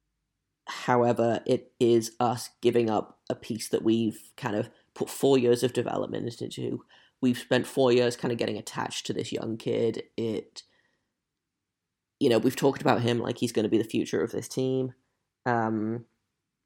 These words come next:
and now he is not. I guess we kinda hope that Patrik Laine turns into kinda that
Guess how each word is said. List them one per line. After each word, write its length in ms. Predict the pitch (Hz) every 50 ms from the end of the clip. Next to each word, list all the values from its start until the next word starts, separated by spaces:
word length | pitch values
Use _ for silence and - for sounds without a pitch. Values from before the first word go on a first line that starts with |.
| _ _ _ _ _ _ _ _ _ _ _ _ _ _ _ _ _ _ _ _ _ _ _ _ _ _ _ -
and 480 | - 127 127 127 131 131 127 131 131 -
now 500 | 127 127 127 135 143 143 143 143 143 - _ _ _ _ _ -
he 400 | - - 143 143 147 147 143 -
is 480 | 165 165 165 165 160 160 - - - -
not. 420 | 147 135 143 156 156 127 - - - -
I 80 | 139 135
guess 260 | - 156 160 - -
we 120 | 185 190
kinda 220 | - 208 190 175 147
hope 320 | 139 131 135 - - -
that 200 | - 127 - -
Patrik 280 | - 123 - - - -
Laine 420 | 120 117 113 117 117 110 104 110
turns 360 | - - - - 120 127 - -
into 720 | - 123 110 113 - - - 123 - 101 110 113 117 - - - - - - - _ _
kinda 320 | - - - 131 - 92 110
that 300 | - 117 104 - -